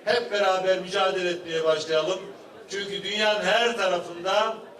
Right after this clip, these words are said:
dünyanın her tarafında mazlumlar bizi bekliyorlar. İsrail, Türkiye'deki otuz bir Mart seçimlerinden duyduğu memnuniyeti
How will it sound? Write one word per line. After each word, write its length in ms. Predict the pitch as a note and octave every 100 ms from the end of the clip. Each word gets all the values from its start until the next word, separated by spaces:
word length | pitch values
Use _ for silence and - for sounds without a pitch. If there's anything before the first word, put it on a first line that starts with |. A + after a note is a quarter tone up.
| - - - F3+
dünyanın 400 | G3 G#3 G3+ F3
her 280 | G3+ A3 G#3
tarafında 760 | F3 D#3+ E3+ E3 D#3+ E3 C#3+ - - - - -
mazlumlar 760 | E3+ F#3+ G3 G3 F#3+ G3+ G3+ -
bizi 220 | - E3
bekliyorlar. 600 | D#3+ D3+ D3+ C#3+ C3+ B2 - - - - E3
İsrail, 760 | F3+ - G#3 G#3 G3 G3+ G3+ - - - - -
Türkiye'deki 520 | F#3+ F3+ F3+ E3+ E3
otuz 280 | F#3 E3+ F3
bir 100 | G3
Mart 260 | G3 E3+ E3
seçimlerinden 680 | D#3+ D#3+ D#3+ D#3 D#3 D#3 D3+
duyduğu 360 | E3+ F3 F3+
memnuniyeti 1000 | E3+ F3 F3 F3 E3 D#3+ D#3 G3 G3+ G3+